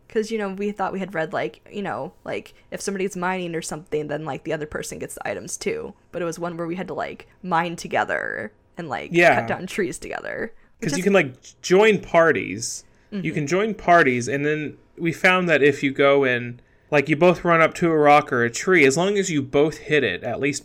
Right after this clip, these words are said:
Speaker 2: once,
Speaker 1: Mm-hmm.
Speaker 2: you'll both get, like, the full amount of rewards for cutting the tree down or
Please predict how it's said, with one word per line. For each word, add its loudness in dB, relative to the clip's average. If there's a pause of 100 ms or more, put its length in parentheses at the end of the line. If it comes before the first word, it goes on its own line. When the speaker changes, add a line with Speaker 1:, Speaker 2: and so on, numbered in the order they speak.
Speaker 2:
once, -4 (160)
Speaker 1:
Mm-hmm. -12
Speaker 2:
you'll 4
both 0 (100)
get, 0
like, 0
the -2
full 0
amount -2
of -6
rewards 2
for -6
cutting -2
the -2
tree -6
down 0
or -8